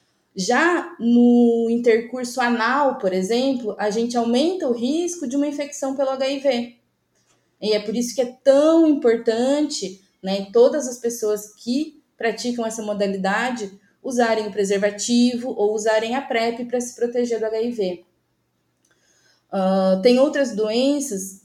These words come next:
como, por exemplo, o H P V, que mesmo usando preservativo, ela pode ser transmitida, porque ela é, pode ser transmitida só pela fricção, pelo contato ali da pele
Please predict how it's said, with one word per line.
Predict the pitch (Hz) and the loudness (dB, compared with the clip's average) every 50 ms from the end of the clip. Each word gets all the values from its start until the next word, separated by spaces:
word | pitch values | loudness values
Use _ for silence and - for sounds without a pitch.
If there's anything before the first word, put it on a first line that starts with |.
| _ - | _ -12
como, | 214 208 190 190 | -10 -10 -8 -4
por | - 226 | -2 0
exemplo, | 208 208 226 214 208 226 | 0 0 -2 -2 -2 0
o | |
H | 214 202 214 214 208 | 0 2 2 0 0
P | 214 208 190 185 | 0 0 0 0
V, | 185 185 - 190 220 240 269 285 254 214 175 151 - _ _ _ _ | -2 -2 0 2 2 2 2 2 0 -2 -4 -8 -18 _ _ _ _
que | - - 247 | -8 -2 2
mesmo | 247 247 254 269 302 349 349 330 302 285 | 2 4 4 4 2 2 2 2 2 2
usando | 277 240 240 269 285 294 285 | 2 2 0 0 0 0 -2
preservativo, | 277 254 254 240 247 226 220 220 214 214 - - 277 285 302 320 320 269 233 214 208 - - | -4 -4 -2 0 2 2 2 0 -4 -6 -6 -4 -4 -2 -2 -2 -2 -4 -6 -8 -8 -8 -4
ela | - 233 240 254 262 | -2 0 0 0 -2
pode | 262 262 - 247 247 247 247 240 240 | -2 -2 0 0 2 2 0 -2 -6
ser | 240 - 269 247 | -8 -6 -6 -4
transmitida, | - 254 254 240 240 269 277 - - - 247 240 208 196 202 196 202 - _ _ _ _ _ _ | -4 -4 -4 -4 -4 -4 -4 -6 -6 -6 -6 -6 -6 -6 -8 -10 -12 -18 _ _ _ _ _ _
porque | - 240 240 240 - 247 | -6 -6 -6 -4 -2 -2
ela | 226 226 226 226 226 226 | 0 0 0 0 2 2
é, | 226 226 240 240 240 - - _ _ _ _ _ _ _ _ _ _ _ _ _ _ _ _ _ | 2 0 0 -2 -4 -8 -16 _ _ _ _ _ _ _ _ _ _ _ _ _ _ _ _ _
pode | - 240 240 240 | 0 0 2 0
ser | - | -2
transmitida | - 262 254 254 240 240 269 262 | -4 -2 -2 -2 -2 0 2 2
só | 262 - 277 - | 2 0 -2 0
pela | 330 311 311 302 | 0 0 0 0
fricção, | 311 - 311 269 247 - - - - 277 254 254 254 254 247 | -2 -4 -6 -8 -8 -10 -10 -4 0 2 2 2 2 0 -2
pelo | 240 226 214 214 | 0 -2 -2 -2
contato | 208 - 233 233 233 240 240 233 240 240 233 | -2 -4 -4 -4 -2 -2 -2 -2 -2 -2 -4
ali | 220 214 214 220 | -4 -4 -2 -2
da | 196 202 | -2 -2
pele | 196 202 - 220 220 233 247 254 254 247 247 240 | -2 -2 0 0 2 2 0 0 -2 -4 -6 -8